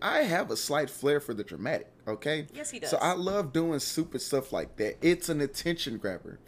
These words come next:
Speaker 1: okay? Look, the baby in the hand, not a hundred percent attention grabbing. It, it was more so out of necessity last week, but it got attention, didn't it? Just
Speaker 2: Mervin
Speaker 1: saying.
Speaker 2: lied. He did that on purpose.
Speaker 1: No, that
Speaker 2: I still believe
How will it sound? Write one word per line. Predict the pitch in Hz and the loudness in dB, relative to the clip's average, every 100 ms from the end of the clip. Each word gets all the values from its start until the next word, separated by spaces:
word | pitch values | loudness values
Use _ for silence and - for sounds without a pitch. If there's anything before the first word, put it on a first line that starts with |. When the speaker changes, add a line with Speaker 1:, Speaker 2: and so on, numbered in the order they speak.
| - - - | -20 -10 -6
Speaker 1:
okay? | 117 156 156 156 - - | -4 0 -2 -2 -10 2
Look, | 269 226 - - - - - - - - - | 6 6 4 -20 -20 -20 -20 -20 -18 -16 4
the | 156 | 6
baby | 160 170 196 170 | 10 8 8 4
in | 147 | 4
the | 131 | 4
hand, | 131 123 76 90 - - | 2 2 -2 -8 -14 -6
not | 120 160 202 | 2 4 6
a | 196 | 6
hundred | 180 175 170 | 4 0 2
percent | 160 147 156 135 | 0 2 2 2
attention | 131 165 156 131 | 2 0 0 0
grabbing. | 120 127 123 | 2 2 2
It, | 117 107 | -2 -2
it | 107 | 0
was | 143 143 | 2 2
more | 151 160 151 | 4 4 4
so | 135 | 4
out | 135 127 | 4 4
of | |
necessity | 117 - 156 151 123 | 0 0 0 2 0
last | 113 107 110 120 | 2 2 0 -4
week, | 120 - - - - - | -6 -8 -20 -20 -12 -2
but | 196 214 - - - - - - | 0 0 -2 -16 -20 -20 -20 -16
it | 104 | -2
got | 113 127 | 4 4
attention, | 143 190 - 143 | 2 -4 -2 -2
didn't | 156 - | -2 -4
it? | - - - - - - - - - - - - | -12 -20 -20 -20 -20 -20 -20 -20 -20 -20 -20 -8
Just | 127 135 | -4 0
Speaker 2:
Mervin | - 143 | 0 0
Speaker 1:
saying. | 139 | -2
Speaker 2:
lied. | 139 139 | -4 -4
He | 180 | -6
did | 165 147 | -8 -6
that | 107 | -6
on | 135 | -6
purpose. | 135 123 - 113 | -8 -10 -6 0
Speaker 1:
No, | 143 147 | 2 2
that | 156 | 2
Speaker 2:
I | 165 160 - | 4 4 4
still | - 220 226 254 | -2 0 0 2
believe | 339 359 339 320 302 | 0 2 0 0 -2